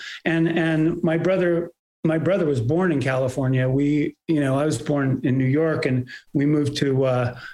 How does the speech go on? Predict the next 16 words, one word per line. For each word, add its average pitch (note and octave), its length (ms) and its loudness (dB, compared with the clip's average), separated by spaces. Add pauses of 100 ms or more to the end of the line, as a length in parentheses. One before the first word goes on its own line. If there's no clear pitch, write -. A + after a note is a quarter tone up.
(120)
the C#3 80 0
Bay C#3+ 220 2
Area C#3+ 340 2
when C3 160 0
I C3 120 0
was C3 320 -2
five C#3 680 -2
or C3 220 0 (100)
almost C#3+ 320 0
five. B2+ 580 0 (1300)
And D3+ 580 0
California A3 640 0
has E3 360 0
a, D3+ 480 0
has D#3 520 -2 (140)
a C#3+ 320 2